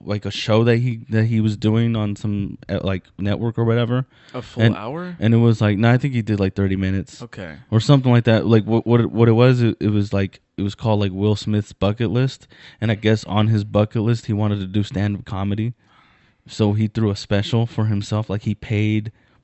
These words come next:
Speaker 1: production, probably got some people to write some jokes for him, and then he went up and did stand-up comedy.
Speaker 2: Was
Speaker 1: So
Speaker 2: it
Speaker 1: I was
Speaker 2: good?
Speaker 1: <laughs> I didn't watch it. 'Cause you know what? 'Cause you know what? My first time was, uh, was at the Im-,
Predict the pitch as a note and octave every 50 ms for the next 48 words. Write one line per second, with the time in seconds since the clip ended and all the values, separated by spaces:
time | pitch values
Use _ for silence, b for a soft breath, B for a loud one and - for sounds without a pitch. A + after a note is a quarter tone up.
0 | _ - - A2 G#2 G2+ A2+ A#2+ A#2+ - - - A#2+ A#2 A2+ A2+ A2 A2 A2+ A2+
1 | A2 A2 b b b b b b b - C3 C3+ C3 B2 A#2+ G#2+ A#2+ A2+ A2 -
2 | A#2 G#2+ G2 - A2+ F#2+ G#2 G#2+ G2+ G#2 G#2 G#2 G2+ - A2 G#2 G2 G#2+ G#2 G2+
3 | G2 - - - G2+ G#2 G#2 G2+ G2 G2 G2+ G2+ - _ _ _ _ _ b b
4 | b b b b b b b b _ _ _ _ - - B2 A2+ A2+ A2+ A#2 A#2
5 | G#2+ G#2+ A2 A2 A2 A2 G#2 G#2 G2+ G2 G#2 G2+ G2 F#2 F#2+ - - G#2+ G#2 G#2
6 | G2 - A2 G#2+ G#2+ A2 A2 G2+ G2+ G2+ - G#2+ C#3 C3 A2+ F2+ F2+ G2+ A2 C3
7 | B2+ - - - - - - A2 G#2+ G#2 G2+ G2+ F2+ E2+ F2+ F2+ G2 - - G#2
8 | G2 - _ B B B B D3 B B B B B B - C#3 B2+ A#2 B2 C3+
9 | C#3+ C#3+ C#3 D3 D#3 D#3 C#3+ - - C3 A#2 A2+ C3+ D3 D3 D3+ D#3 - - G2+
10 | A2+ A2+ A2+ A#2+ B2+ C#3 D#3 D#3+ - - D#3+ D#3+ D3+ - - D3+ D3 D3+ D3+ D3+
11 | C#3+ b b b b b b b - G2+ A#2 A2+ G#2 G#2 F2 - G2+ G#2+ A2+ A#2
12 | A2 A2+ A#2+ A#2+ A#2+ B2+ C#3 C3 C3 B2 B2 A#2 G#2